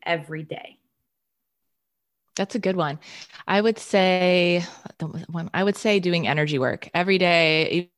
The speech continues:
Speaker 2: like five minutes, just getting the energy practice in to stay calm, centered, and balanced is key.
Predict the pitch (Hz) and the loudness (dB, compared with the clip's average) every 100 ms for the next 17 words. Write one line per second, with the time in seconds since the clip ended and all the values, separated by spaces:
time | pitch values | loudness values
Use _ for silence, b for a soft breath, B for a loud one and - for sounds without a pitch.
0 | _ _ _ _ _ - 156 - 160 156 | _ _ _ _ _ -10 -8 -2 0 0
1 | 156 147 143 - - 156 151 - - 170 | -2 -4 -4 -4 -2 -2 -2 -6 -6 -4
2 | 160 160 90 143 151 151 143 139 131 151 | -2 -2 -2 -2 -4 -4 -4 -4 -4 -8
3 | - - 147 151 190 202 b b b b | -12 -8 -6 -2 -4 -6 b b b b
4 | - 156 165 156 - - - 151 151 - | -10 -2 0 0 -4 -10 -2 0 0 -4
5 | 147 143 143 131 123 123 - - - 143 | -6 -4 -4 -2 -2 -4 -6 -10 -12 -14
6 | - - 127 104 | -14 -10 -8 -8